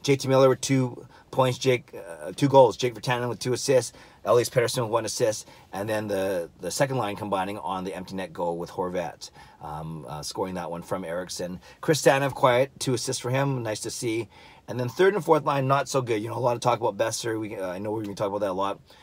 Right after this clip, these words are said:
We won't do too much today, but Boeser on the third line, not that effective. And the fourth line, although Jay Beagle got a lot of ice time, fourth line still gets caved in a lot, and that's what I really noticed last night. But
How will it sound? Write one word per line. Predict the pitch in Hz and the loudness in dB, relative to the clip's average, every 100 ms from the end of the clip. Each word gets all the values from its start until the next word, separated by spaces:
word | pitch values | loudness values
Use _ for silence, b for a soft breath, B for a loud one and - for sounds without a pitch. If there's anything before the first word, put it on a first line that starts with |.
| b | b
We | 95 | -12
won't | 101 101 | -10 -8
do | 104 | -8
too | - 110 | -8 -8
much | 95 - | -8 -4
today, | 98 95 | -2 -2
but | 92 80 | -2 -4
Boeser | 104 - 107 | -4 -2 -4
on | |
the | 95 | -4
third | - 110 | -6 -4
line, | 107 101 101 92 B B | -2 -2 -4 -8 B B
not | 101 98 | -6 -4
that | 95 | -6
effective. | 92 98 85 104 95 82 b b | -4 -6 -4 -4 -4 -6 b b
And | 82 92 | -10 -10
the | |
fourth | - 104 104 104 | -8 -2 -2 -2
line, | 104 95 95 95 92 | -4 -4 -4 -6 -6
although | 92 98 | -6 -4
Jay | 104 | -4
Beagle | 95 98 95 | -4 -6 -6
got | 95 | -4
a | |
lot | 90 82 | -4 -4
of | |
ice | 95 - | -6 -6
time, | 90 85 82 71 b b | -8 -8 -12 -16 b b
fourth | - 156 | 0 2
line | 151 127 | 2 0
still | - 123 | 0 0
gets | 107 | -2
caved | - 120 107 | -4 -4 -2
in | 101 | -4
a | 95 | -4
lot, | 85 80 | -6 -6
and | 95 | -8
that's | 92 | -8
what | 98 | -8
I | 92 | -6
really | 92 92 | -6 -6
noticed | 90 92 85 | -6 -6 -8
last | 80 95 | -8 -8
night. | 85 - - - | -10 -12 -4 4
But | 156 - | 4 4